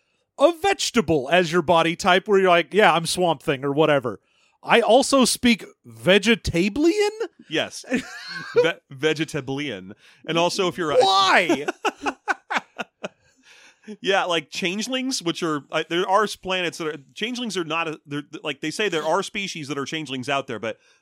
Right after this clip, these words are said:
Speaker 2: the descriptor changeling describes a lot of things. It can be people who have that power, people who are born that way, people who are aliens from a species that's like that.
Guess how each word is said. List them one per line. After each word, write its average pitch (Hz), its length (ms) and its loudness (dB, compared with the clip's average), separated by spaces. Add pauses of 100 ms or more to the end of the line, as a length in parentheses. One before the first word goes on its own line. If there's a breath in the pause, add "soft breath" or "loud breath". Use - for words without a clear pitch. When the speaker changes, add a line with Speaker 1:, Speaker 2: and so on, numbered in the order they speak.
Speaker 2:
the 143 220 -12
descriptor 156 500 -8
changeling 151 440 -6
describes 139 380 -6
a 143 60 -4
lot 170 220 0
of 120 100 -8
things. 90 320 -12
It 127 60 -12
can 127 100 -16
be 120 240 -8 (300)
people 160 200 -10
who 156 120 0
have 147 100 0
that 120 160 -6
power, 170 460 0
people 139 240 -10
who 139 100 -8
are 127 40 -8
born 151 260 -6
that 151 200 -6
way, 143 200 -6
people 139 240 -10
who 139 120 -4
are 127 140 -2
aliens 135 420 -6
from 127 140 -10
a 110 60 -10
species - 400 -12
that's 110 160 -14
like 160 180 -4
that. 165 300 -4